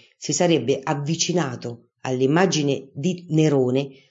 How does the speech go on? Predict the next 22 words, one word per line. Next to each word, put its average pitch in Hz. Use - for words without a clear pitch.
togliendosi 175
dal 254
capo 165
il 196
diadema 214
regale 123
e -
deponendoli 127
ai 220
piedi 165
dell'immagine 202
stessa. -
Come 185
nel 139
culto 165
imperiale 135
si -
doveva 135
rendere 147
omaggio 139
a 113
Cesare, 151